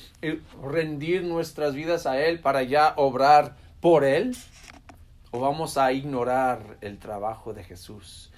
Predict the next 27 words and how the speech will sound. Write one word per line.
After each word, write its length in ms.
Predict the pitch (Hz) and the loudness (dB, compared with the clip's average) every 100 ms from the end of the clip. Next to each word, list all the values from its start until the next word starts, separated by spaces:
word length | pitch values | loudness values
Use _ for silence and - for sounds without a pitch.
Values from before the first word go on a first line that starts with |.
| - - | -20 -10
y 100 | 151 | -6
buscar 360 | 151 143 151 147 | -6 -2 0 0
nuestra 280 | 147 143 - | 0 -4 0
propia 400 | 160 156 170 151 | -2 0 0 0
manera, 460 | 131 117 143 131 | -2 0 0 0
que 120 | 123 | 0
últimamente 840 | 139 190 196 196 180 185 185 165 - - - | 0 0 0 0 0 -2 -2 -4 -4 -20 -14
no 340 | 143 165 175 | -2 2 4
va 240 | 160 165 160 | 6 8 8
a 40 | |
resultar 800 | 156 139 151 139 135 139 139 127 | 4 -4 -6 -8 0 0 0 -2
en 160 | 123 127 | -8 -4
nada 260 | 127 131 | -2 -2
más 520 | 127 127 113 - - - | -4 -6 -8 -14 -18 -12
que 100 | 113 | -8
la 120 | 107 | -8
muerte? 320 | 101 92 92 - - - - - - - - - | -10 -14 -16 -20 -20 -20 -20 -20 -20 -20 -10 -8
Jesús 340 | 110 135 135 | -8 -8 -2
ha 120 | 143 | 0
hecho 160 | 139 143 | 0 -4
el 100 | 135 | -8
trabajo 400 | 123 113 117 143 | -6 -6 -6 -8
de 60 | |
la 120 | 110 113 | -10 -12
salvación. 460 | - 107 - 123 104 - - | -14 -16 -16 -14 -14 -14 -14
Es 140 | 113 | -12
simplemente 560 | - 139 135 131 131 | -12 -10 -8 -8 -8